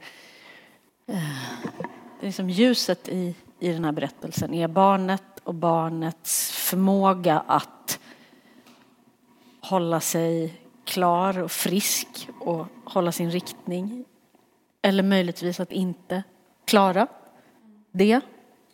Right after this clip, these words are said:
Men det är en berättelse om barndomen på många sätt. Och minne. Ehm, ja, och så tycker jag bara att det är så vackert språk och roligt. Och,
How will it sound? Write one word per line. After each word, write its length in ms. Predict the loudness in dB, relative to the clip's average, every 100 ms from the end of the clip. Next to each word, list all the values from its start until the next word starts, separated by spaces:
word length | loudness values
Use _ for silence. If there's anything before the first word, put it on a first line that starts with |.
| _ _
Men 320 | -6 -4 -2
det 240 | 2 4 4
är 100 | 2 -4 -20 -20 -20 _ _ -2
en 120 | 4
berättelse 440 | 6 4 0 -4 -2
om 120 | 0
barndomen 580 | 0 0 -2 -4 -4 -8
på 140 | -6
många 220 | -4 -4
sätt. 380 | -4 -8 -14 -20 -8
Och 200 | -2 4
minne. 560 | 8 8 8 4 2 2 -4 -20 _ _ -20 -20 -20 -20 -20 -20 -20 -20 _ _ _ -6
Ehm, 480 | -4 -2 -2 -4 -8 _ _ _ -20 -20 -20 -20 _ _
ja, 140 | 6 6
och 120 | 4
så 100 | -2
tycker 240 | -6 -2
jag 80 | 0
bara 160 | 2 0
att 100 | 0
det 60 | -6
är 20 |
så 120 | -8
vackert 520 | -4 -4 -4 -6 -6
språk 520 | -6 -4 0 0 -2 -2
och 180 | 2
roligt. 800 | 4 2 2 -2 0 -2 -4 -8
Och, 200 | -6 -6